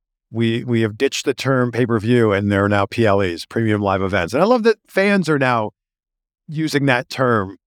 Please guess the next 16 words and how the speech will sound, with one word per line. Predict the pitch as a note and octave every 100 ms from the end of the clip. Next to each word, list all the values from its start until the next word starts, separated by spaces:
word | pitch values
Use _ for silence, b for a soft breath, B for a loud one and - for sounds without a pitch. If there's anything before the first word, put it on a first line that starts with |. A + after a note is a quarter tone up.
| _ _ _
instead | A#2+ - A#2+
of | A2 A2
saying | - A2 G2
pay-per-view. | A2+ G#2+ F2+ F2
And | F2
it |
makes | D#3+ D#3
sense, | - B2+ D2+ -
right? | F#2+
We're | A#2+
not | A#2 A#2+ -
paying | - G#2+ G2+
to |
view | F2+ G2+
them | E2+
anymore. | D#2 C#2+ - A#1+ A#1+